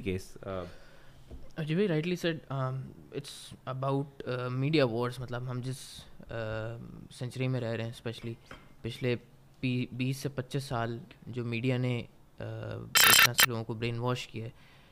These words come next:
Speaker 2: uh, they've made people think کہ اس طرح کی چیزیں صرف جو مسلم ڈومینیٹڈ countries ہیں، یا اسپیشلی ہم بات کریں سب continent کی، تو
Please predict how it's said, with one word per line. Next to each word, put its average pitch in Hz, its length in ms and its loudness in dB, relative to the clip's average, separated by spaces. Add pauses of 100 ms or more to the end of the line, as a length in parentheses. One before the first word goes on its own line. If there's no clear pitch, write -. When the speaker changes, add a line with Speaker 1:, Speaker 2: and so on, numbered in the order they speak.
(560)
Speaker 2:
uh, 117 300 0
they've 131 280 4
made 139 180 6 (140)
people 135 220 0 (140)
think 135 200 2
کہ 135 180 4 (640)
اس - 140 -8
طرح 147 180 4
کی 147 140 0
چیزیں 143 260 0
صرف 175 380 0 (720)
جو 113 540 -2 (180)
مسلم 139 640 0
ڈومینیٹڈ 123 480 -2
countries 117 420 -4
ہیں، 113 400 -6 (100)
یا 113 260 -2
اسپیشلی - 600 -6
ہم 117 100 0
بات 110 200 -4
کریں 120 120 -2
سب - 200 -10
continent 110 460 -6
کی، - 60 -12 (560)
تو - 120 8